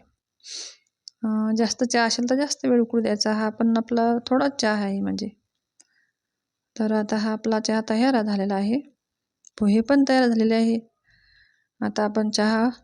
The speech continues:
अं, कपामध्ये काढून घेऊया. बघा आपला चहा किती सुंदर छान झालेला आहे. गरमागरम पोहे पण तयार आहे आपल्या नाश्त्यासाठी. तर असा चहा बनला आणि असे पोहे जर बनले तर कोणाला नाही आवडणार?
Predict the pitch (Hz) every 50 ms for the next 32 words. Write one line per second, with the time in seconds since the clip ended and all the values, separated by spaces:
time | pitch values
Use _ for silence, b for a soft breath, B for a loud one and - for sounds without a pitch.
0 | _ _ _ _ - 226 214 208 202 202 202 202 - 208 208 226 226 220 220 220
1 | 220 214 226 233 254 277 269 254 247 240 240 233 233 233 226 220 226 226 226 226
2 | - 226 226 220 214 214 208 220 - - 240 - - - - 233 226 220 220 220
3 | 220 220 220 226 233 240 247 240 240 B B B B B B B B B B -
4 | - 220 214 214 214 220 226 233 226 214 202 196 208 214 208 214 208 214 - -
5 | - _ _ _ _ _ _ _ _ _ _ _ _ - - 208 202 220 208 214
6 | 214 214 214 214 208 208 214 214 226 226 - 220 220 214 233 240 240 240 233 226
7 | - 190 175 - - 160 285 320 _ _ _ _ _ _ _ _ _ _ _ _
8 | _ _ _ _ _ _ _ _ _ _ _ _ - 226 208 - 214 208 202 202
9 | 202 185 - - 220 202 190 196 190 - 196 185 - _ _ _ _ _ _ _
10 | _ _ _ _ _ _ _ _ _ _ - - - - 202 214 226 202 - -
11 | 214 226 - 220 220 220 226 220 226 226 220 220 233 247 262 247 220 208 214 220
12 | 220 220 220 220 214 - 233 - - 220 214 208 208 208 214 220 226 226 220 220
13 | 220 233 233 233 - 233 226 - b b b b b b b b b - 214 208
14 | 208 214 220 226 240 247 240 240 240 240 233 226 226 233 226 226 233 240